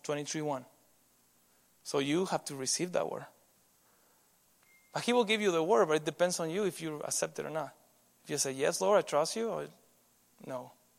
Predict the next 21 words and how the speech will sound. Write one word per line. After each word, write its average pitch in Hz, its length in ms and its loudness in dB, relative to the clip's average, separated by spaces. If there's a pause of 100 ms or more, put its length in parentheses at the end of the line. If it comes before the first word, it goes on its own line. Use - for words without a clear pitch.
(720)
Just 175 160 2
the 165 80 4
same 185 220 4
question 190 320 2
he 185 80 -4
did 156 200 0
with 147 220 -2
Ezekiel. 143 440 -8 (240)
"Son 151 180 -4
of 143 80 -2
man, 143 280 -2 (960)
could 160 200 0
these 156 120 0
bones 139 420 0
live? 139 240 -4 (420)
Can 156 240 -2
these 156 160 -4
bones 156 260 0
come 147 220 -4
alive 143 280 -2
again?" 143 280 -10